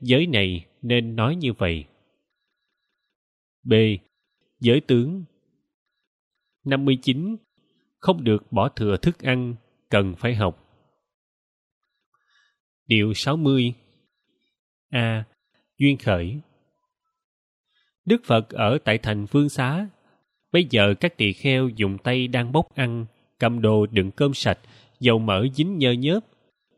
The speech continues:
Tỳ kheo khác thấy gớm, các cư sĩ thấy chê trách, nói:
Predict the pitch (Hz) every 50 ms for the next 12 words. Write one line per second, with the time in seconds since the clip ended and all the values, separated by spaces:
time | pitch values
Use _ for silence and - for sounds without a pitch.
0 | _ _ - 123 120 110 - - 147 139 - - 175 196 - - - 151 156 139
1 | 131 135 135 151 196 226 214 - _ _ _ _ _ _ _ _ _ - 180 -
2 | - 143 131 - - 107 104 110 - 135 143 170 185 - - - 117 107 104 -
3 | 156 170 - _ _ _ _ _ 131 120 113 110 123 156 185